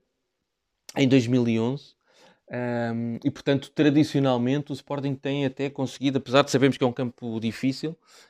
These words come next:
eh, o Sporting tem conseguido, ahm, não perder na Choupana. Mas, como é óbvio, não interessa só não perder, temos que ganhar. Portanto, vai ser um jogo também, ahm,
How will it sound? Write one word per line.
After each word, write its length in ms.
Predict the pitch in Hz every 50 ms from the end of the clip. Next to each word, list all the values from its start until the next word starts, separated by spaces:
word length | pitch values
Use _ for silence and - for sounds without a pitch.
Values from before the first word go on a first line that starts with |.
| _ _ -
eh, 120 | 127 139 -
o 40 | 143
Sporting 340 | - - - 143 131 143 139
tem 160 | 135 147 131
conseguido, 720 | - 143 127 - - - 139 147 143 139 147 151 151 147 -
ahm, 800 | 131 135 135 131 131 131 131 131 131 131 131 131 127 123 123 123
não 200 | 127 135 147 151
perder 500 | 147 - - 131 127 117 135 139 147 147
na 80 | 143 139
Choupana. 400 | 131 - 143 - - 110 101 104
Mas, 100 | 107 104
como 200 | - 120 120 120
é 40 | 120
óbvio, 320 | 127 147 156 170 156 143
não 140 | 135 123 117
interessa 340 | 113 107 123 123 123 - 131
só 200 | - - 131 127
não 120 | 135 135
perder, 340 | 135 - - 120 120 123 127
temos 220 | - 131 120 113
que 80 | - 123
ganhar. 300 | 120 123 139 160 175 - _ _ _ _ _ _ _
Portanto, 140 | - 131 117
vai 100 | 139 127
ser 120 | - 147
um 100 | 143 135
jogo 260 | 131 151 139 135 -
também, 480 | - 139 131 135 135 131 131 127 123 - -
ahm, 520 | 127 123 120 120 117 117 117 117 117